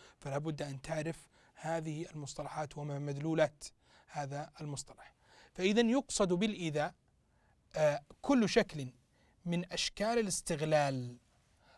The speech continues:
أو إساءة المعاملة الجسدية أو النفسية أو الجنسية أو التهديد به يرتكبه شخص تجاه شخص آخر، متجاوزًا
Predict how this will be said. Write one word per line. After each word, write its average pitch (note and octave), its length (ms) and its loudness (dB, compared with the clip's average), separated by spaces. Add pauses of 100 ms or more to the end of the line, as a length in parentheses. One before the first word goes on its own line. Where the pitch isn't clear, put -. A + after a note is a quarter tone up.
(160)
أو D#3+ 140 -2
إساءة G3+ 560 2
المعاملة F3 580 0
الجسدية D3 840 -4 (760)
أو F3 180 8
النفسية F3+ 880 -2 (920)
أو F3 120 6
الجنسية D#3+ 800 -2 (500)
أو G3+ 120 6
التهديد E3 600 0
به D3+ 560 0 (520)
يرتكبه E3 1080 2
شخص - 440 4 (680)
تجاه D#3 400 0
شخص - 300 -6 (100)
آخر، G#3+ 460 0 (320)
متجاوزًا F3+ 1080 4